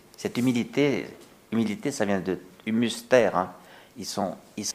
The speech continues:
ils sont très petits dans leur cœur. Eh bien, c'est ceux-là qui sont heureux.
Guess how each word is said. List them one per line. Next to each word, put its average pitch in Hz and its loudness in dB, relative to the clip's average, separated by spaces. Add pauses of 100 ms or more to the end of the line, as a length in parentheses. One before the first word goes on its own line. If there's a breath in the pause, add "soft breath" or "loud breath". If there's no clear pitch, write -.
(140)
ils 107 -10
sont 117 -2
très 135 0
petits 120 0
dans 101 4
leur - 0
cœur. 87 -2 (640 loud breath)
Eh - -12
bien, 98 -4
c'est 95 -4
ceux-là 98 0
qui - -12
sont 90 -4
heureux. 82 -4